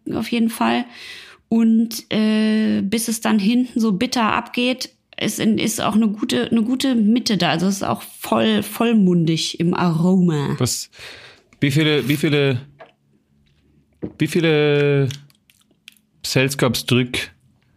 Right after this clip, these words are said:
Speaker 2: Passionsfrüchte, Früchte gibst du dem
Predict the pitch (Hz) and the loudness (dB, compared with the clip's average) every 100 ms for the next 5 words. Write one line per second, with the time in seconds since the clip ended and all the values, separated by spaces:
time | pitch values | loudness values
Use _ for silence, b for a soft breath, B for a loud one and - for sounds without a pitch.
0 | _ _ _ _ _ _ _ _ _ _ | _ _ _ _ _ _ _ _ _ _
1 | _ - 113 - 120 117 - 110 - 117 | _ -2 -2 2 2 2 0 -4 -2 -2
2 | 98 - 117 - 113 98 - 127 - 90 | -2 -2 -2 0 -4 -4 -6 -6 -4 -2
3 | 85 | -2